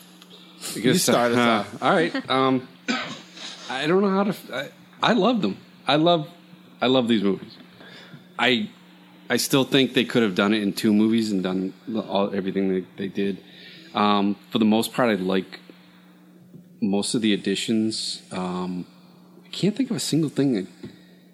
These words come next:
Speaker 1: I watched all three with my son, and we had good experiences with each one. He's into 'em. He, he's not reading these books yet, um, so he didn't get the exposure like J E did, and, and we did actually because we had the books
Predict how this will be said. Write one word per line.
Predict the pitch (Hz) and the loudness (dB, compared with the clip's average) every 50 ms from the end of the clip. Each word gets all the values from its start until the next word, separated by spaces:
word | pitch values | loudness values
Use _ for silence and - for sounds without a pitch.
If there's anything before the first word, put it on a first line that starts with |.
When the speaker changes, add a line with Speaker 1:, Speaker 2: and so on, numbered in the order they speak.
| - - - - | -20 -20 -10 -6
Speaker 1:
I | 117 | 0
watched | 110 131 170 - - 233 | 2 2 2 2 2 0
all | 226 196 | 0 0
three | - 190 170 | 2 2 2
with | 160 156 143 | 2 2 2
my | 151 127 | 0 -2
son, | 120 - - 110 107 104 104 107 101 - - - - - - - | 0 0 0 2 2 4 2 2 0 -4 -10 -20 -20 -20 -12 -6
and | - 104 101 101 101 101 98 | -2 0 0 2 2 0 0
we | 98 95 | 0 0
had | 101 101 95 92 | -2 -2 -2 -2
good | 101 104 101 | -2 -2 -2
experiences | 95 - - 104 95 95 95 90 - 95 85 | -2 -2 -2 -2 0 0 0 -2 -4 -6 -4
with | 90 95 - | -4 -4 -4
each | 98 98 95 - | -4 -6 -6 -6
one. | - 101 98 95 95 101 - - - - - - - - - - - - - - - - | -6 -6 -4 -4 -6 -8 -10 -14 -20 -20 -20 -20 -20 -20 -20 -20 -20 -20 -20 -20 -14 -12
He's | - - - 131 127 113 - - | -10 -4 -2 -2 -2 -2 -4 -4
into | - 120 113 110 - 131 127 | -2 -2 -2 0 0 0 2
'em. | 127 127 127 127 143 - - | 2 2 2 0 -4 -8 -12
He, | - 123 120 120 | -10 -8 -8 -8
he's | - - 104 104 110 104 - | -8 -6 -4 -4 -4 -2 0
not | 117 107 104 85 98 | 0 0 0 0 0
reading | 101 104 104 117 117 113 | -2 0 2 2 2 2
these | 117 117 110 | 2 0 -2
books | - - 127 123 - - | -4 -6 -6 -6 -4 -4
yet, | 147 135 131 127 - - - - - - - - - - - - - | -4 -4 -4 -4 -8 -16 -20 -20 -20 -20 -20 -20 -20 -20 -20 -18 -12
um, | 92 92 90 90 90 90 85 | -10 -8 -6 -6 -6 -6 -6
so | - - 101 | -4 -4 -2
he | 95 | 0
didn't | 98 131 120 120 117 107 - - | 2 2 2 2 2 0 -2 -2
get | - 127 104 | -2 -2 0
the | 110 110 | 0 -2
exposure | 92 - - 117 107 98 104 | -2 -2 -2 -2 0 0 -2
like | 95 95 90 - - - - - | -2 -4 -6 -6 -10 -20 -20 -8
J | - 110 104 | -4 -4 -2
E | 101 98 98 98 98 95 | -2 -2 -2 -4 -4 -2
did, | 101 107 107 101 - - - - - - - - - - - - - | -2 -2 -2 -2 -4 -10 -18 -20 -20 -20 -20 -20 -20 -20 -20 -12 -8
and, | 107 98 98 104 | -4 -4 -4 -2
and | - 104 107 107 | -2 -2 0 2
we | 131 185 | 2 2
did | 160 117 95 | 2 0 -2
actually | 95 95 92 - - 107 98 | -2 -6 -6 -8 -6 -6 -6
because | 95 101 90 104 101 92 90 | -6 -4 -2 -2 -2 -2 -2
we | 98 104 101 98 95 - - - | -2 -2 -2 -2 -4 -8 -14 -18
had | - - 107 101 98 98 92 - - - - - - - - - - | -8 -2 0 0 0 0 -4 -8 -14 -20 -20 -20 -20 -20 -20 -12 -8
the | 113 | -8
books | 98 82 - 107 110 131 - - - - - - - | -8 -6 -2 -2 -2 -2 -2 -6 -8 -8 -8 -8 -10